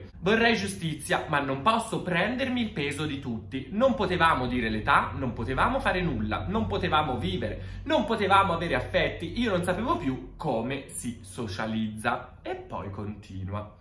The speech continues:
"Quando sono andata a Milano è cambiato tutto. Io se rimanevo facevo la sua fine. Tu non sai cosa ho passato, ero veramente sola, avrei fatto quella fine lì." Lui non c'è più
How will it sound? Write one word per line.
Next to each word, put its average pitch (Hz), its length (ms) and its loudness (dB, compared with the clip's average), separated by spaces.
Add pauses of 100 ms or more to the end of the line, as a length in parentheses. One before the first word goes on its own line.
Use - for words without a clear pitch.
(460)
"Quando 370 300 4
sono 175 200 2
andata 160 280 4
a 139 60 2
Milano 123 500 0
è 262 140 2
cambiato 127 420 2
tutto. 101 540 -6 (140)
Io 285 180 0
se 190 100 2
rimanevo 143 840 0 (320)
facevo 185 400 2
la 151 100 2
sua 135 240 -2
fine. 139 560 -6 (380)
Tu 285 140 0
non 202 220 4
sai 214 280 4
cosa 175 180 2
ho 151 100 -2
passato, 165 680 2
ero 226 220 4
veramente 202 480 0
sola, 131 340 -2
avrei 170 200 0
fatto 220 380 -2
quella 170 320 -2
fine 170 240 -4
lì." 180 380 -8 (640)
Lui 247 720 0
non 254 240 4
c'è 202 260 0
più 127 560 -4